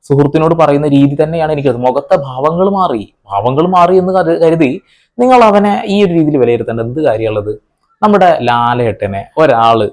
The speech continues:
നുള്ളിയപ്പോ തിരിച്ചൊരടി അടിച്ചു, മമ്മൂക്കയെ നുള്ളിയപ്പോ തിരിച്ചൊരടി അടിച്ചു. എന്ത് ചർച്ചയായിരുന്നു ഇവിടെ? അതെന്താ, അവര് മനുഷ്യന്മാരല്ലേ? ചില ആളുകൾക്ക് ഒരു കൗതുകമാണ്, ഒന്ന്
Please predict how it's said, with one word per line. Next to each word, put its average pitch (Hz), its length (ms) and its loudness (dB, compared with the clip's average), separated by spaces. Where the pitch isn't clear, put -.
നുള്ളിയപ്പോ 139 640 0
തിരിച്ചൊരടി 110 720 -4
അടിച്ചു, 95 260 -14
മമ്മൂക്കയെ 180 560 2
നുള്ളിയപ്പോ 113 540 -4
തിരിച്ചൊരടി 117 560 -4
അടിച്ചു. 101 300 -8
എന്ത് 131 420 -2
ചർച്ചയായിരുന്നു 156 680 -4
ഇവിടെ? 156 220 -6
അതെന്താ, 147 320 0
അവര് 147 160 2
മനുഷ്യന്മാരല്ലേ? 120 800 -4
ചില 143 160 0
ആളുകൾക്ക് 170 480 2
ഒരു 175 140 -2
കൗതുകമാണ്, 143 520 0
ഒന്ന് 139 120 -4